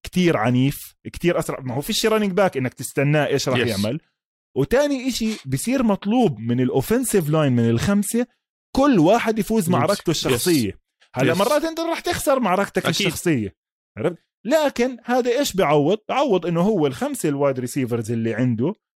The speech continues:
Speaker 1: من التايت اند ل-، يعني سي جي أوزومو أو جو ميكسون أو الثلاثة التانيين،
Speaker 2: مم.
Speaker 1: كليتهم كان get open anywhere.
Speaker 2: يس.
Speaker 1: يعني عرفت كيف؟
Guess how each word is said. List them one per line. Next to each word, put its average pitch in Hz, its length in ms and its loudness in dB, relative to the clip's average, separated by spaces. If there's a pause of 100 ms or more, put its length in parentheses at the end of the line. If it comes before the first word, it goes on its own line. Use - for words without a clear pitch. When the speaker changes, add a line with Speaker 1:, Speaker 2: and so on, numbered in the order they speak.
Speaker 1:
من 127 120 0
التايت 147 320 0
اند 117 180 -2
ل-، 113 240 -2
يعني 110 500 -6
سي 160 180 -4
جي 143 120 -2
أوزومو 110 420 -4
أو 127 300 -2
جو 135 200 0
ميكسون 110 320 -6
أو 160 180 0
الثلاثة 165 460 0
التانيين، 135 520 -2 (240)
Speaker 2:
مم. 123 120 0
Speaker 1:
كليتهم 208 600 2
كان 156 260 0
get 175 420 2
open 175 500 0
anywhere. 104 380 -4 (260)
Speaker 2:
يس. 107 240 0
Speaker 1:
يعني 107 140 -6
عرفت 123 220 -10
كيف؟ 214 180 -2